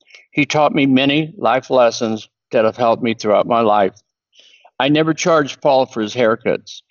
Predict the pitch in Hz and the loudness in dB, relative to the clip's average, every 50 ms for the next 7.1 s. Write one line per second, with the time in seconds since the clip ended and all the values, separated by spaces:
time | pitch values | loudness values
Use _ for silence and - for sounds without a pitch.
0 | _ _ _ _ - - 143 139 139 139 139 143 131 - - 139 127 131 131 131 | _ _ _ _ -2 0 2 2 2 2 2 2 0 0 -2 -2 0 0 0 0
1 | - - 143 127 123 - 117 113 117 117 _ _ _ _ _ - 131 117 104 120 | 0 -2 -4 -2 -2 0 0 0 0 -2 _ _ _ _ _ -4 -4 -2 0 0
2 | 113 110 113 113 117 113 104 123 120 113 113 110 107 101 107 110 _ _ - - | -2 0 0 0 0 0 0 0 2 2 2 2 0 -2 -8 -10 _ _ -14 -10
3 | 107 107 104 104 107 104 101 101 - 123 113 104 98 90 - - - _ _ _ | -6 -4 -4 -4 -4 -4 -4 -4 -2 -2 0 0 0 -2 -4 -8 -14 _ _ _
4 | _ _ _ _ _ _ _ _ - - - - - - - 127 135 143 143 147 | _ _ _ _ _ _ _ _ -20 -20 -20 -20 -12 -6 -2 0 2 4 4 4
5 | 143 147 147 139 123 117 123 127 139 135 131 120 120 120 120 110 113 117 - - | 4 2 2 0 0 0 0 0 0 0 0 2 2 2 2 0 0 -2 -6 -4
6 | - 123 117 120 117 117 - 123 113 113 117 117 113 - 123 117 110 107 104 107 | -4 -2 -2 -2 -4 -4 -2 0 2 2 2 0 -2 -2 0 0 2 2 2 0
7 | 110 113 | -2 -4